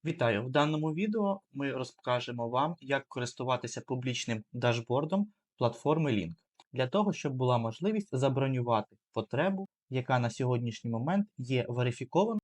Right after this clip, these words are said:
та не закрита ніким з провайдерів гуманітарної допомоги. Дана сторінка має дві частини. Перша частина — це саме робоча зона, де відображаються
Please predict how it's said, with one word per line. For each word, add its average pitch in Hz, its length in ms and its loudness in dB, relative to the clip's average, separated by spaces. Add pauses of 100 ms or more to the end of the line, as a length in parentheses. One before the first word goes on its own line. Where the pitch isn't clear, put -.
та 135 120 0
не 151 120 0
закрита 139 420 0
ніким 127 360 -2
з - 80 -8
провайдерів 143 600 2
гуманітарної 127 600 0
допомоги. 113 360 -4 (140)
Дана 214 200 2
сторінка 147 560 0 (140)
має 202 340 0
дві 135 240 -2
частини. 123 440 -4 (140)
Перша 160 240 2
частина — 131 380 -4
це 139 100 -6
саме 131 360 0
робоча 135 480 -2
зона, 123 460 0
де 156 220 0
відображаються 135 960 -2